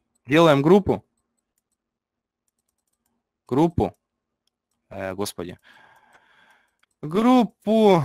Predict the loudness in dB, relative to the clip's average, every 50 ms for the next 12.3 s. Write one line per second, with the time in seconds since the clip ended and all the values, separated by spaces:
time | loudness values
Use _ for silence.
0 | -4 -10 -18 -20 -20 -16 -8 -6 -4 -2 0 0 2 2 4 2 2 0 -2 -6
1 | -10 -14 _ _ _ _ _ _ _ _ _ _ _ _ _ _ _ _ _ _
2 | _ _ _ _ _ _ _ _ _ _ _ _ _ _ _ _ _ _ -4 -2
3 | 0 0 2 0 -2 -2 -6 -10 _ _ _ _ -8 -4 -2 -2 -2 -2 -4 -6
4 | -10 -8 -6 -4 -4 -4 -6 -10 -16 -20 _ _ _ _ _ _ _ _ _ _
5 | _ _ _ _ _ _ _ _ _ _ _ _ _ _ _ _ _ _ _ _
6 | _ _ _ _ _ _ _ _ _ _ _ _ _ _ _ _ _ _ _ _
7 | _ _ -20 -20 -12 -8 -6 -4 -4 -6 _ -8 -10 -10 -10 _ _ _ _ _
8 | _ _ _ _ _ _ _ _ _ _ _ _ _ _ _ _ _ _ _ _
9 | _ _ _ _ _ _ _ _ _ _ _ _ _ _ _ _ -14 -14 -12 -8
10 | -6 -6 -6 -6 -6 -8 -10 -10 -12 -14 -16 -14 -12 -14 -12 -14 -16 -16 -14 -14
11 | -14 -10 -8 -6 -6 -2 -2 0 0 0 0 -2 -2 -2 -2 -4 -6 -6 -2 0
12 | 2 2 2 0 -4 -10